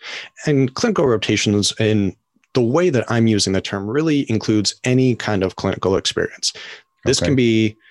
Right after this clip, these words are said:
Speaker 1: clerkships, which are also known as externships with slight difference depending on who you talk to. It's kinda like I M G, <laughs> F M G. It's just the terminology, but really it's the same thing. Those typically include hands-on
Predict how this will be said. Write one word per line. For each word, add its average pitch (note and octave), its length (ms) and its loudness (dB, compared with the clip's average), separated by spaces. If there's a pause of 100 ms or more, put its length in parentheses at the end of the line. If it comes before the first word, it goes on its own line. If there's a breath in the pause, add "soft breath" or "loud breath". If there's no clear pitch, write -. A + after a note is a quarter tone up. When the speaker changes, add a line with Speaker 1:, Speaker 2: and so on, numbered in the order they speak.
(200 soft breath)
Speaker 1:
clerkships, - 800 -2 (580)
which A2 420 0
are G2+ 180 0
also A#2 280 0
known G#2+ 240 4
as G2+ 200 2
externships A2+ 1040 -2
with G#2+ 140 0
slight - 320 -2
difference - 540 -2
depending C#3+ 300 0
on G2 140 0
who - 180 -2
you - 120 -4
talk - 260 -4
to. G2+ 100 -2
It's G2+ 100 0
kinda B2 220 0
like G#2+ 220 0
I G#2 140 2
M G#2 120 2
G, G2+ 200 2
<laughs> F#2+ 80 2
F - 100 -8 (100)
M D3+ 60 4
G. A#2 360 -2 (140)
It's - 340 -2 (440 loud breath)
just - 220 0
the A#2+ 80 0
terminology, G#2+ 540 2
but C#3+ 180 0
really F3 200 2
it's A#2 120 0
the G#2 40 2
same G2 260 0
thing. - 240 -4 (300 loud breath)
Those C#3+ 280 2
typically A#2+ 360 0
include G2+ 340 2
hands-on G#2 1000 0